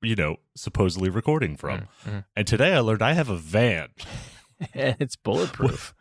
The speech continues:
Speaker 1: What, what about me seems like a van owner to you? <laughs>
Speaker 2: Well, it's because I didn't want to use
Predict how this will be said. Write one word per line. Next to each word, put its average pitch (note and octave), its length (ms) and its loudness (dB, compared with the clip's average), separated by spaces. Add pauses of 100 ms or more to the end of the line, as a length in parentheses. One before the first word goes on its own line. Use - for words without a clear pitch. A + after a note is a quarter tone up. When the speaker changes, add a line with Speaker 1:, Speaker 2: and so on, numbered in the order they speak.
(380)
Speaker 1:
What, A2 100 0
what D#3+ 120 6
about G3 300 4
me D3+ 180 4
seems C#3+ 360 0
like C#3 120 2
a A2+ 100 4
van G2+ 580 0
owner F#2+ 340 -2
to - 220 2
you? G#2 400 0
<laughs> - 20 -10 (1300)
Speaker 2:
Well, C#3+ 120 2
it's C#3 120 -2
because D#3 220 2
I D3+ 60 4
didn't D#3 200 0
want C3+ 140 0
to C3 80 0
use C3+ 200 0